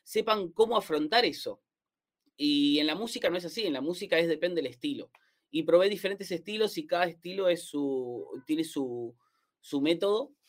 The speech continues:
Y algunos métodos no me gustaron, entonces, viste, aparte no, no, eh, o sea, si bien me gusta tocar todos los estilos, yo, a mí no me gustaría vivir haciendo algo que no me gusta.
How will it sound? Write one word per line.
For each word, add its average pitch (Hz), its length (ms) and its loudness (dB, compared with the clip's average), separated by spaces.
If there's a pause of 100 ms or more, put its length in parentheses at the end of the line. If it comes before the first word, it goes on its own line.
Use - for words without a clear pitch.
(300)
Y 147 300 2
algunos 208 260 2
métodos 208 280 0
no 165 80 0
me 151 60 -2
gustaron, 151 440 0
entonces, 139 680 -6 (120)
viste, - 440 -12
aparte 156 320 0
no, 139 160 -2
no, 127 200 -6 (180)
eh, 117 160 -8
o - 40 -20
sea, 135 120 -4
si 135 160 -6
bien 160 140 2
me 160 80 2
gusta 160 400 0 (160)
tocar 151 220 -2
todos 156 160 0
los 147 100 -10
estilos, 156 360 -4
yo, 170 160 2
a 165 60 2
mí 185 80 -6
no 214 80 -6
me 160 60 0
gustaría 143 460 -2
vivir 143 440 -2 (640)
haciendo 156 420 -2
algo 151 240 0
que 117 120 -8
no 120 140 -8
me 123 100 -8
gusta. 120 320 -10